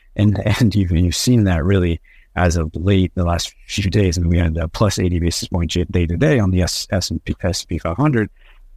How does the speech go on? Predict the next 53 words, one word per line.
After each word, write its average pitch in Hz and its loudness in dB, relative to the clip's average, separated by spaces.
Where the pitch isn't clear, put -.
But, 208 0
you 113 0
know, 85 -2
up 110 -2
until 135 0
then, 101 0
it's 92 -8
really 107 0
been, 95 0
you 90 0
know, 82 2
I 82 2
think 113 -4
the 85 2
biggest 90 0
move 101 2
was 87 -2
a 80 -2
plus - -6
forty 107 -2
basis 135 0
point 151 -2
day, 160 2
and 117 0
even 131 4
a 85 0
plus - -4
eighty 90 -6
basis 82 -20
point - -20
day 85 -20
isn't 95 -2
exactly 87 -6
a, 85 -4
you 80 0
know, 82 2
crazy 87 2
vol 85 2
day 85 2
in 80 0
terms 80 -6
of, 80 -8
you 95 2
know, 80 2
big 82 -2
spikes, 85 -4
two 95 -6
percent 82 -4
moves, 82 -6
et - -12
cetera, 80 -2
et 76 -6
cetera. 82 -2